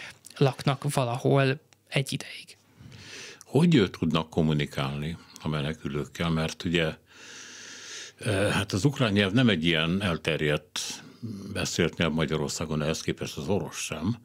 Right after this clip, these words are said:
Speaker 2: Biztos olyan fiatal ember nem tudja ennek az okát, de hát ugye a, a szovjet birodalom, ö, korszakában nem volt olyan nagyon divatos tanulni, akkor egyébként kötelező orosz nyelvet nem is tanulta meg senki.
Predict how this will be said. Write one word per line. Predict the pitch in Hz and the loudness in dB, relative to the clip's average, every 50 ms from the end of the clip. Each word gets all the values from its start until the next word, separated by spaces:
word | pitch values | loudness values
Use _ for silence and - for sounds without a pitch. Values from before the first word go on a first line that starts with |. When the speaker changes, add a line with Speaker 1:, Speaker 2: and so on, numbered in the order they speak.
| - - - - - - - - - - | -20 -20 -20 -20 -20 -20 -20 -18 -10 -4
Speaker 2:
Biztos | 92 92 - - - 82 - | -4 -2 -2 -2 -6 -4 -2
olyan | 87 76 | -2 -2
fiatal | - - 92 87 76 - 82 78 | 0 2 2 2 2 0 0 -2
ember | 73 76 73 76 76 | 0 0 0 -2 -2
nem | 73 78 76 | -2 -2 -4
tudja | 78 - 80 67 71 69 | -2 -4 -4 -2 -2 -2
ennek | 71 67 65 65 - | -2 -4 -4 -6 -8
az | 78 69 | -8 -8
okát, | 69 78 - - 80 76 76 | -8 -8 -6 -6 -6 -4 -4
de | 80 78 76 | -2 -2 -2
hát | 69 67 - - | -2 -2 -4 -4
ugye | 90 78 85 82 | -2 0 0 -2
a, | 80 80 80 76 - _ - - - - - - - - - - - | -2 -2 -4 -8 -10 _ -20 -18 -18 -16 -16 -16 -18 -18 -20 -18 -10
a | - 98 | -8 -6
szovjet | 92 - - 101 90 87 80 78 | -2 2 2 4 4 4 4 4
birodalom, | 87 85 85 85 80 85 80 82 80 90 120 113 120 | 4 4 4 4 4 4 4 4 4 2 0 0 0
ö, | 98 92 87 | 0 0 0
korszakában | - - 95 87 - - 80 - 90 76 85 92 | 2 2 0 2 2 -2 0 0 0 2 2 4
nem | 92 104 110 101 | 4 6 6 4
volt | 82 76 71 - | 4 2 2 2
olyan | 82 73 78 | 2 2 4
nagyon | 80 80 80 73 78 80 78 76 78 | 4 2 2 2 2 0 2 2 2
divatos | 78 82 82 - - 71 - - 85 76 - - | 2 2 2 2 0 -4 -4 -6 -6 -6 -6 -6
tanulni, | - - 80 73 73 73 73 71 71 | -4 -4 -4 -4 -4 -6 -6 -6 -6
akkor | 73 73 - - 80 | -8 -8 -6 -4 -4
egyébként | 82 80 80 78 - - 85 69 - | -2 0 0 -2 -2 -2 -6 -6 -4
kötelező | - - - 82 76 73 69 71 135 | -8 -6 -4 -4 -4 -4 -4 -6 -6
orosz | 123 - - 78 - - | -6 -6 -6 -8 -6 -4
nyelvet | 98 90 95 107 - | -4 -2 -2 -4 -4
nem | - 76 | -6 -6
is | 73 - | -8 -8
tanulta | - 76 73 78 73 - - 76 | -8 -6 -6 -6 -8 -8 -10 -10
meg | 71 67 | -10 -10
senki. | - - - - - - - 135 | -10 -10 -10 -12 -14 -14 -16 -16